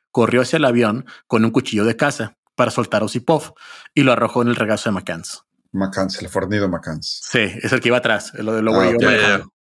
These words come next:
Speaker 3: ¿Van dos nada más?
Speaker 2: Sí, van dos nada más, pues es un,
Speaker 1: Sí.
Speaker 2: es un
Speaker 1: Es una
Speaker 2: avión
Speaker 1: biplaza.
Speaker 2: de dos plazas, sí, biplaza.
Speaker 1: Es una biplaza.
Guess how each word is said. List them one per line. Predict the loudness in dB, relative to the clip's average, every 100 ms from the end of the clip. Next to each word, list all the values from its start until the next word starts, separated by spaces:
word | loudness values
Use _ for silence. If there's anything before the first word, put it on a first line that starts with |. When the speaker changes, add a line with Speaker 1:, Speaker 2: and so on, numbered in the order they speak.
| _
Speaker 3:
¿Van | 2 4
dos | 2 6
nada | 6 6
más? | 4 2
Speaker 2:
Sí, | 0 2
van | 2 2
dos | 2
nada | 2 2
más, | 2
pues | 0 -2
es | 0
un, | 2 2 2
Speaker 1:
Sí. | 0
Speaker 2:
es | 0
un | 0 0 0 -2 0 2
Speaker 1:
Es | 2
una | 2
Speaker 2:
avión | 4 4
Speaker 1:
biplaza. | 4 2 2 0
Speaker 2:
de | 2
dos | 2 0
plazas, | 0 0 -2
sí, | -4 -2
biplaza. | -2 -2 -2 -2
Speaker 1:
Es | -2
una | -2
biplaza. | -4 -8 -12